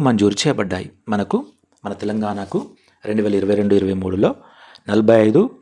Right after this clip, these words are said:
నగర వాటికలు, అంటే నగర ఉద్యానవనాలు, రెండు నగర వన్లు, అంటే పట్టణ అడవులు. ఓకేనా? ఇవి మంజూరు చేయబడ్డాయి అన్నమాట.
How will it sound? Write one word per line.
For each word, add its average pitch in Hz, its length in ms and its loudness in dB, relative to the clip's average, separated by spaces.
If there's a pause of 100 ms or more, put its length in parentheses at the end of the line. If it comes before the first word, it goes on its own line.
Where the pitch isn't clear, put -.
(1000)
నగర 113 360 4
వాటికలు, 113 480 4
అంటే 104 160 0 (1120)
నగర 107 260 2 (140)
ఉద్యానవనాలు, 107 680 2 (460)
రెండు 117 160 2 (120)
నగర 110 200 4 (340)
వన్లు, 107 260 2 (100)
అంటే 110 200 -2 (580)
పట్టణ 127 280 0 (540)
అడవులు. 98 340 -2 (540)
ఓకేనా? 104 220 -4 (420)
ఇవి 123 140 2 (420)
మంజూరు 104 300 2
చేయబడ్డాయి 95 400 2
అన్నమాట. 90 320 -6